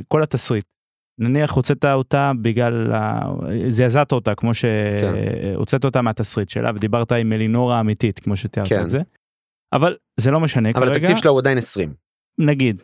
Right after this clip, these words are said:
Speaker 1: ואז היא תתקשר למתן רוזנברג, ואז היא תתקשר לעוד X, ועוד קוסם Y, ועוד קוסם Z, כי זה הרשימה שמופיעה
Speaker 2: מהמם.
Speaker 1: בגוגל באותו רגע. וזה איכות הליד. אמ, אתה אף פעם לא, אה, כאילו,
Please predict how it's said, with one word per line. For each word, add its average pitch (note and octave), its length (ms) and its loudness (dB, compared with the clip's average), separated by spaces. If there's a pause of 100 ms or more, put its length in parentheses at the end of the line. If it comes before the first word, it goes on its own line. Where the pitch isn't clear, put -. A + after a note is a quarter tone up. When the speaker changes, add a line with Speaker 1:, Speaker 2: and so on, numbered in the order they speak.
(260)
Speaker 1:
ואז C#3+ 200 2
היא D#3 80 0
תתקשר C3+ 380 -2
למתן B2 340 2
רוזנברג, D#3 460 0
ואז A#2+ 140 2
היא A#2 60 -2
תתקשר B2 440 -2
לעוד A#2+ 720 0 (200)
X, E3+ 260 -2 (140)
ועוד B2+ 280 -2
קוסם D3+ 380 0
Y, D3 40 2 (320)
ועוד A#2 200 -2
קוסם C3+ 300 0
Z, B2+ 160 0 (260)
כי B2 100 -2
זה B2+ 160 2
הרשימה D3 480 -2
שמופיעה C3 600 0
Speaker 2:
מהמם. C3 120 2
Speaker 1:
בגוגל C3 200 2
באותו A2+ 320 -2
רגע. F#2+ 220 -4 (640)
וזה G#2+ 220 0
איכות D3 340 0
הליד. A#2 360 -2 (240)
אמ, A2+ 480 -2 (800)
אתה B2+ 180 0 (120)
אף C3 100 -4
פעם F3 240 4
לא, E3+ 180 0
אה, C3 120 0 (380)
כאילו, F3+ 280 2